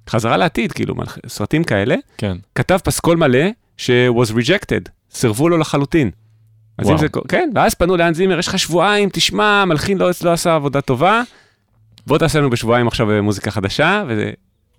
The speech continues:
Speaker 1: ושניהם עדיין עובדים על הסרטים הכי גדולים בעולם. אז אם זה קורה ב-, ב-לבלים האלה, זה קורה
Speaker 2: כן.
Speaker 1: לכולם.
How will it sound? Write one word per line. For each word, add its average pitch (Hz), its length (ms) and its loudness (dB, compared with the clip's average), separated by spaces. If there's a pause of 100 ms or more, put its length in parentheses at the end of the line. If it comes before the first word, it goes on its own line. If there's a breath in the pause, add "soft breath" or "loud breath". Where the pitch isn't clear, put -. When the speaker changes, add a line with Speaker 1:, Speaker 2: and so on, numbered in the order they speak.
(120)
Speaker 1:
ושניהם 139 320 2
עדיין 127 260 2
עובדים 110 280 2
על 104 80 2
הסרטים 104 320 0
הכי 104 120 -6
גדולים 95 280 0
בעולם. 90 260 -6 (560)
אז 98 100 -6
אם 101 60 0
זה 95 80 -2
קורה 117 280 2
ב-, 101 380 2
ב-לבלים 104 420 2
האלה, 147 360 0 (240)
זה - 80 -14
קורה 92 160 -4
Speaker 2:
כן. 98 60 0
Speaker 1:
לכולם. 90 240 -6